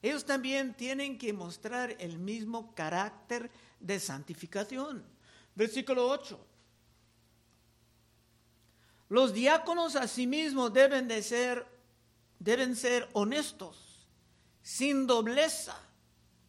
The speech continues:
No pueden decir una cosa a un hermano y otra cosa a otra hermana.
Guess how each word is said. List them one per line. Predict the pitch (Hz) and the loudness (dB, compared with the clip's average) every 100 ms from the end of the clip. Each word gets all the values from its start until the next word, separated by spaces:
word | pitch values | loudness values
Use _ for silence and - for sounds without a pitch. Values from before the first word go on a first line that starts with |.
| _ - | _ -16
No | 220 | -6
pueden | 269 247 240 | -2 -2 -4
decir | 220 226 | -6 -6
una | 226 269 254 | -4 -4 -6
cosa | 233 247 240 214 | -6 -10 -8 -6
a | |
un | 214 269 | -4 -4
hermano | 247 233 226 226 | -4 -4 -4 -2
y | 208 | -4
otra | 208 226 | -4 -10
cosa | - 226 208 | -10 -10 -6
a | |
otra | 214 214 190 | -8 -8 -10
hermana. | 208 214 - | -8 -10 -12